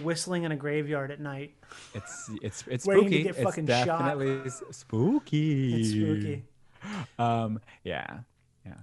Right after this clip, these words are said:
Speaker 1: Thanks for being here, man. Appreciate
Speaker 2: Thanks
Speaker 1: it.
Speaker 2: for ha-,
Speaker 1: It's fun
Speaker 2: thank you for
Speaker 1: talking.
Speaker 2: letting me yell into a MacBook for an hour.
Speaker 1: Yes!
Speaker 2: I really, this has been cathartic.
Speaker 1: Yeah, it is. It's weird how podcasts, um, they really are actually, 'cause something about it, 'cause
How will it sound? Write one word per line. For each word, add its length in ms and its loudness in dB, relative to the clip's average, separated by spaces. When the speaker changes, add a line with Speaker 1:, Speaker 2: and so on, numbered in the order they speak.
Speaker 1:
Thanks 220 -2
for 80 -4
being 220 -2
here, 100 -2
man. 300 -4
Appreciate 440 -4
Speaker 2:
Thanks 160 -4
Speaker 1:
it. 40 -18
Speaker 2:
for 120 -4
ha-, 160 0
Speaker 1:
It's 80 -6
fun 140 2
Speaker 2:
thank 160 0
you 80 2
for 80 2
Speaker 1:
talking. 140 0
Speaker 2:
letting 260 2
me 240 0
yell 640 -2
into 340 -2
a 100 -2
MacBook 540 -6
for 320 -10
an 80 -10
hour. 160 -2
Speaker 1:
Yes! 500 2
Speaker 2:
I 40 0
really, 200 0
this 140 -2
has 100 -2
been 180 2
cathartic. 680 -2
Speaker 1:
Yeah, 260 0
it 80 2
is. 220 4
It's 240 -6
weird 160 0
how 140 0
podcasts, 680 -2
um, 400 0
they 80 0
really 200 2
are 280 2
actually, 380 -2
'cause 120 -8
something 180 -4
about 220 4
it, 80 -6
'cause 160 -2